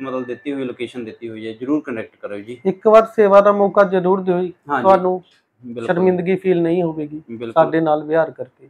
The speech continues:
Speaker 1: ਸਾਡੇ ਵੱਲ, ਅਸੀਂ ਇਸੇ ਕਰਕੇ ਮੈਂ ਤੁਹਾਨੂੰ ਪਹਿਲਾਂ ਵੀ ਦੋਸਤੋ ਦੱਸ ਕੇ ਹਟਿਆ ਵੀ ਅਸੀਂ ਕਦੇ ਗਲਤ ਐਡ ਨਹੀਂ ਪਾਉਂਦੇ। ਜਿਹੜੇ ਸਾਡੇ ਮਨ ਨੂੰ ਤਸੱਲੀ ਹੁੰਦੀ ਹੈ ਵੀ ਹਾਂ ਉਰੇ ਐਡ ਪਾਉਣੀ ਚਾਹੀਦੀ ਆ, ਤੁਹਾਡੇ ਵਰਗੇ ਭਰਾਵਾਂ ਨੂੰ ਦਿਖਾਉਣ ਵਾਲੀ ਚੀਜ਼ ਹੈਗੀ ਆ, ਤਾਂ ਅਸੀਂ ਉਹੀ ਐਡ ਪਾਉਂਦੇ ਹਾਂ ਜੀ। ਜ਼ਰੂਰ connect ਕਰੋ ਵੀਰ ਮੇਰਿਓ। ਤੇ ਦੋਸਤੋ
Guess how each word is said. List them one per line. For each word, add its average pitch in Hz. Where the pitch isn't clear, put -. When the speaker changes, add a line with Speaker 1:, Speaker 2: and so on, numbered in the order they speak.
Speaker 1:
ਸਾਡੇ 143
ਵੱਲ, 160
ਅਸੀਂ 170
ਇਸੇ 170
ਕਰਕੇ 165
ਮੈਂ 151
ਤੁਹਾਨੂੰ 165
ਪਹਿਲਾਂ 131
ਵੀ 147
ਦੋਸਤੋ 127
ਦੱਸ 120
ਕੇ 120
ਹਟਿਆ 123
ਵੀ 151
ਅਸੀਂ 156
ਕਦੇ 156
ਗਲਤ 131
ਐਡ 143
ਨਹੀਂ 127
ਪਾਉਂਦੇ। 127
ਜਿਹੜੇ 151
ਸਾਡੇ 170
ਮਨ 147
ਨੂੰ 156
ਤਸੱਲੀ 147
ਹੁੰਦੀ 143
ਹੈ 139
ਵੀ 139
ਹਾਂ 139
ਉਰੇ 139
ਐਡ 135
ਪਾਉਣੀ 127
ਚਾਹੀਦੀ 113
ਆ, 113
ਤੁਹਾਡੇ 147
ਵਰਗੇ 127
ਭਰਾਵਾਂ 139
ਨੂੰ 123
ਦਿਖਾਉਣ 143
ਵਾਲੀ 120
ਚੀਜ਼ 117
ਹੈਗੀ 120
ਆ, 120
ਤਾਂ 135
ਅਸੀਂ 143
ਉਹੀ 156
ਐਡ 127
ਪਾਉਂਦੇ 95
ਹਾਂ 92
ਜੀ। 90
ਜ਼ਰੂਰ 147
connect 123
ਕਰੋ 127
ਵੀਰ 127
ਮੇਰਿਓ। 135
ਤੇ 165
ਦੋਸਤੋ 160